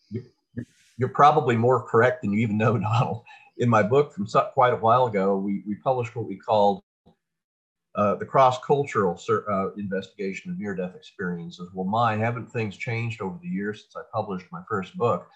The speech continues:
We now have over, way over five hundred near-death experiences from all around the world. Uh, the way we've been able to do that is we have portions of the website, the N D E R F dot org website, the research website,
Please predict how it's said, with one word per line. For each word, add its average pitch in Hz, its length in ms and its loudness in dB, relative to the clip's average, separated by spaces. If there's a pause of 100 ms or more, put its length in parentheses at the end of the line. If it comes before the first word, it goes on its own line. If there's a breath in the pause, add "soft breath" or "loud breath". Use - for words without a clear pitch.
(320 soft breath)
We 104 80 -6
now 120 180 0
have 131 280 2
over, 107 400 2
way 120 280 2
over 85 260 -2
five 120 360 0
hundred 120 280 -4
near-death 107 380 -4
experiences 107 720 -8
from 90 200 -6
all 101 220 -2
around 95 320 -2
the 85 60 -6
world. 92 420 -2 (640 soft breath)
Uh, 107 100 0
the 107 140 -6
way 143 180 2
we've 160 140 0
been 117 120 0
able 123 240 -2
to 78 60 -8
do 135 180 -6
that 101 300 -2
is 101 160 -6
we 110 120 -6
have 95 220 -6
portions 113 460 -6
of 90 60 -10
the 95 60 -8
website, 92 640 -2 (200)
the 95 240 -12
N 107 160 -4
D 92 160 -10 (120)
E 98 40 -2
R 95 220 0
F 101 180 -6
dot 92 160 -4
org 90 360 -4
website, 107 500 -6
the 82 100 -20
research 107 440 -8
website, 87 420 -10